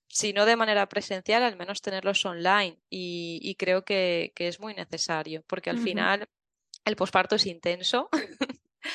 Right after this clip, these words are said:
Speaker 1: y la maternidad está hecha para, para compartirla.
Speaker 2: Ujú, exacto. E incluso, eh, ya no solo el, el, eh, o sea, que es, es, estoy totalmente de acuerdo con el tema de el embarazo y, y justo el momento de, de haber dado a luz y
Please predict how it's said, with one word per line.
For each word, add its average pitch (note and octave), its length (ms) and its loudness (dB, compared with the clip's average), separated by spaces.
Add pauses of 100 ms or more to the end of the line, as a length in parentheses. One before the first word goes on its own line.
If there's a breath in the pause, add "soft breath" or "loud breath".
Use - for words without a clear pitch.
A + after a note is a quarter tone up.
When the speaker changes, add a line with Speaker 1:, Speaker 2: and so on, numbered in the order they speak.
(480 loud breath)
Speaker 1:
y G#3 180 2
la F#3 100 4
maternidad E3+ 540 0
está F#3 240 0
hecha F3+ 200 -2
para, D#3 580 0 (380)
para D#3+ 200 -2
compartirla. D#3+ 880 -4 (560)
Speaker 2:
Ujú, F#3 380 -10 (200)
exacto. G#3 580 -4 (400 loud breath)
E B3 80 2
incluso, A3 720 6 (120)
eh, F#3+ 520 -2 (280)
ya A3 260 2
no C#4 100 8
solo C#4+ 280 6
el, C#4 220 6
el, A#3 320 0
eh, G#3+ 220 0
o A#3 60 -4
sea, G#3 160 2
que G3+ 140 0
es, F3 200 -2
es, - 340 -6 (120)
estoy G#3 300 -6
totalmente A3 360 0
de A3+ 80 4
acuerdo G#3+ 260 2
con G3+ 100 2
el G3 80 -2
tema G3+ 220 2
de F#3+ 240 4 (360 soft breath)
el G3+ 140 2
embarazo G3+ 560 4
y, F#3+ 340 0
y - 40 0
justo G#3 380 -2
el G#3+ 220 0
momento G#3 340 0
de, G3 360 2
de G3+ 60 2
haber G3+ 140 0
dado G3 140 4
a F#3+ 120 4
luz G#3 340 0
y F#3+ 240 -2